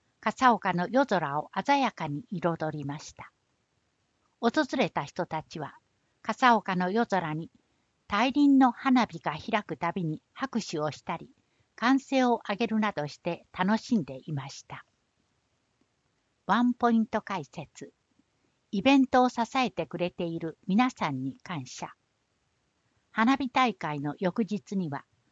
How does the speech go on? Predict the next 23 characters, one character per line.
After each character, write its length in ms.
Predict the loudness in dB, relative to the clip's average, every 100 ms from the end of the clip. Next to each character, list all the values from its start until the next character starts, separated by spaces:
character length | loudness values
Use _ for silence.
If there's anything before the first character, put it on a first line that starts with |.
| _ _
ボ 100 | 2
ラ 120 | 4
ン 100 | 4
テ 120 | 2
ィ 80 | -2
ア 60 | 0
の 140 | -4
人 220 | -6 -6
た 140 | -6 -8
ち 160 | -8
が 180 | -10 -10 -10
集 120 | -8
ま 140 | -6 -8
っ 40 | _
て、 160 | -20 -20 _ _ _ _ _ _
見 220 | 4 4
物 260 | 2 -4 -6
客 320 | -6 -6 -4
が 220 | 0 0
多 80 | 0
か 140 | -6
っ 80 | -8 _
た 160 | -4